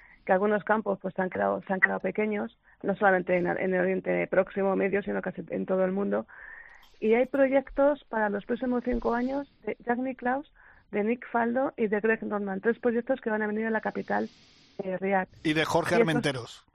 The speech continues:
Speaker 2: que voy
Speaker 1: y
Speaker 2: a
Speaker 1: de
Speaker 2: ser
Speaker 1: Jorge
Speaker 2: uno.
Speaker 1: Armenteros.
Speaker 2: <laughs> Voy a ser uno
Speaker 1: Y
Speaker 2: yo
Speaker 1: estos
Speaker 2: también.
Speaker 1: campos ya te garantizo yo que, que, que van a ser bastante más largos. Tierra tienen de sobra,
Speaker 2: Ya.
Speaker 1: agua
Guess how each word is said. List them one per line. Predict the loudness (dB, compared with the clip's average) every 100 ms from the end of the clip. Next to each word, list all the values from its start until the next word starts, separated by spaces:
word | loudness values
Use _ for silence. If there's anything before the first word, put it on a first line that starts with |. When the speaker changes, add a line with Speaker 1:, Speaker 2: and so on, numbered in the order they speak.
| _
Speaker 2:
que | -10
voy | 2
Speaker 1:
y | 2
Speaker 2:
a |
Speaker 1:
de | 4
Speaker 2:
ser | 2
Speaker 1:
Jorge | 4
Speaker 2:
uno. | 4
Speaker 1:
Armenteros. | 4 2 0 0 -2
Speaker 2:
<laughs> |
Voy | -4
a | -4
ser | -4 -8
uno | -6 4
Speaker 1:
Y |
Speaker 2:
yo | 4
Speaker 1:
estos | 6
Speaker 2:
también. | 4 6
Speaker 1:
campos | 2 4 4
ya | 6
te | 6
garantizo | 8 6 6 0 2 2
yo | 6 6 6 2
que, | 0 0 2 0 -2 -6
que, | -4 -2 -2 -6 -10 _ -20 _ _ _ 0
que | 4
van | 6
a | 4 6
ser | 6 6 2
bastante | 0 0 2 2 4
más | 4 4
largos. | 4 4 -2 -4 _ 2
Tierra | 6 8 6
tienen | 2 2 2 6
de | 4 8
sobra, | 6 6 4 0 -2 _ -18 -16 -14 -14
Speaker 2:
Ya. | 0
Speaker 1:
agua | 6 8 8 2